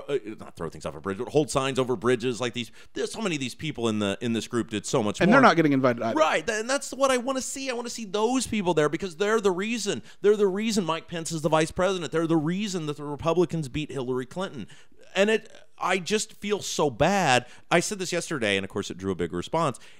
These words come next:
Speaker 1: It's like watching a Chicago Cubs playoff game. When you watch a Cubs playoff game, it's nothing like watching a regular season game because it's rich people, it's
Speaker 2: Oh, yeah.
Speaker 1: insiders.
Speaker 2: It's the event to go to.
Speaker 1: The guy with the shirt off in the bleachers does not get to go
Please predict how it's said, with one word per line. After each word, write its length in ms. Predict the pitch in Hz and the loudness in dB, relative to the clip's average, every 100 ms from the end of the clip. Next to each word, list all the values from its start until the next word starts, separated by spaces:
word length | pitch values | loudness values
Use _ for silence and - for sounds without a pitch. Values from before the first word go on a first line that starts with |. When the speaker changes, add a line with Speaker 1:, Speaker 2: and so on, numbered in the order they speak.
| - | -8
Speaker 1:
It's 240 | 160 - | -8 -2
like 240 | 190 202 | 2 2
watching 400 | 160 156 147 143 | 2 2 2 -4
a 60 | 131 | -6
Chicago 400 | - 120 117 110 | -4 0 0 0
Cubs 260 | 107 101 - | -4 -6 -4
playoff 440 | 95 92 78 - | 0 0 0 -2
game. 320 | 87 69 50 - - - - | -4 -4 -6 -16 -20 -16 0
When 200 | 139 143 | 2 2
you 120 | 214 | 0
watch 340 | 202 190 190 | 4 4 4
a 40 | - | -2
Cubs 280 | 160 151 | 0 -2
playoff 360 | - 143 123 104 | 2 6 6 6
game, 120 | 107 101 | 2 -2
it's 120 | - | -4
nothing 300 | 113 139 190 | -4 -2 -2
like 180 | 170 135 | -2 2
watching 320 | 127 127 131 | 2 2 0
a 60 | 110 | 2
regular 340 | 110 110 101 | 2 2 0
season 340 | - 127 104 | 0 -2 -2
game 180 | 95 95 | -2 -2
because 240 | 95 104 92 | 0 -2 -2
it's 160 | - | -4
rich 340 | 101 151 - - | 0 2 0 -2
people, 480 | 170 151 156 143 - - - | -2 2 4 4 2 -14 0
it's 340 | 131 113 - - | 2 2 0 2
Speaker 2:
Oh, 80 | 190 | 6
yeah. 200 | 165 135 | 6 6
Speaker 1:
insiders. 500 | 208 208 - 175 165 | 4 4 6 8 8
Speaker 2:
It's 20 | 196 | 8
the 120 | 196 | 6
event 280 | 165 180 165 | 8 4 4
to 80 | 160 | 4
go 160 | 143 | 4
to. 220 | 139 139 113 | 4 2 4
Speaker 1:
The 140 | 190 | 4
guy 220 | 240 226 | 4 2
with 160 | 254 240 | 0 -2
the 80 | 185 | -6
shirt 360 | - 196 196 | -4 0 4
off 300 | 175 160 156 | 6 6 4
in 80 | 156 | 0
the 80 | 131 | 0
bleachers 540 | 139 175 175 139 123 | 4 2 2 0 0
does 200 | 147 131 | 2 2
not 320 | 135 151 160 | 4 4 4
get 160 | 135 143 | 0 -2
to 100 | 156 | 0
go 480 | 139 220 170 113 156 | 4 6 8 8 6